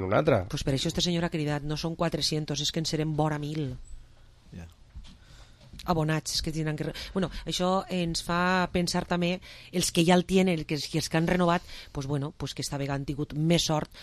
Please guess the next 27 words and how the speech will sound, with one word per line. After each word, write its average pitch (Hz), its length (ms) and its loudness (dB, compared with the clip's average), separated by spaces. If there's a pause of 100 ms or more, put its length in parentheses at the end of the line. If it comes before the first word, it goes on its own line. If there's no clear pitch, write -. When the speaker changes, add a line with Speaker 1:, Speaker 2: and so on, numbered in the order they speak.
(220)
Speaker 2:
o, 233 240 10 (100)
o 175 120 8 (120)
no, 226 140 8 (260)
perquè 147 220 -2
igual 156 180 0 (140)
estes 190 240 0
reubicacions 202 680 2
estan 208 240 0
en 214 140 0
puestos 247 400 2 (260)
on 190 240 2
els 170 240 0
agra-, 151 160 -6
ens 175 220 2
agradaria, 147 400 0
a - 20 0
lo 269 80 2
millor, 156 240 4
assentar-nos 139 680 -2
a 139 180 -2
nosaltres, 139 560 0
no 135 220 -6
sé. 123 160 -6 (480)
Si 202 160 2
poguéreu 202 340 6
elegir, 247 460 2
canviaríeu? 214 560 2